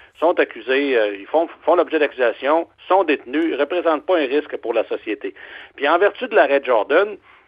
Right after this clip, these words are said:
le, le chronomètre va partir quand ils vont être, à partir du moment où ils vont faire l'objet d'accusations, s'il y a de nouvelles accusations, là, l'arrêt Jordan va partir à ce moment-là. Et quand l'arrêt Jordan part, il faut qu'on, les gens comprennent que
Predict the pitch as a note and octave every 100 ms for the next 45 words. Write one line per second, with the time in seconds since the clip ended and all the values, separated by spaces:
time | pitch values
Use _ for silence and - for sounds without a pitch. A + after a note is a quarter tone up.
0 | _ _ D#3 D#3 G#3+ - C3 F#3+ - D#3+
1 | C#3 A#2+ D#3 G3 F#3+ - G#2+ B2 B2+ -
2 | - F#3+ A3 - - - - F3+ - C#3+
3 | C3 C3+ D#3+ C#3 C3 - F#3 E3 F3+ C3
4 | C#3+ C#3 C3 B2+ E3 F3+ F3 F#3 E3+ D3+
5 | - D#3+ D3 A#2 C3 C#3 C3 C3+ D3+ C3
6 | A#2+ A#2 - F3+ G#3 F3 - - - -
7 | A2+ B2 F3+ D#3 C#3 F#3 F#3+ D3 B2+ -
8 | - F3 C#3 D#3+ D3 B2 A2 A2 - A#3+
9 | A#3 E3 E3+ D3+ B2+ D#3+ D#3+ - B2 C3+
10 | C3 - F#3+ F3+ D#3+ C#3+ F#3 F3+ C#3+ C3+
11 | E3 F#3 - C#3+